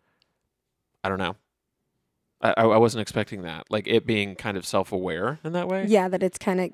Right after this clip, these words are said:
Speaker 2: gonna be one of those movies that you're like, "Uh, this might be a little stupid," but you might like it.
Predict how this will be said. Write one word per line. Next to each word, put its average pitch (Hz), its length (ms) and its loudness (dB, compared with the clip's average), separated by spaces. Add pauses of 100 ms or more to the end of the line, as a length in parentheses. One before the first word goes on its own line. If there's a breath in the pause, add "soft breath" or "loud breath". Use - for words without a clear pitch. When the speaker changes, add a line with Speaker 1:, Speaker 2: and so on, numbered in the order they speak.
Speaker 2:
gonna 185 220 2
be 190 200 4
one 180 140 6
of 170 80 0
those 175 240 2
movies 170 360 2
that 165 140 -6
you're 170 100 -4
like, 151 280 -10
"Uh, 302 140 4
this 294 180 2
might 277 140 2
be 220 80 6
a 190 60 6
little 170 180 2
stupid," 165 480 -4
but 160 240 -6 (460 soft breath)
you 330 120 10
might 247 180 8
like 175 180 0
it. 220 120 -4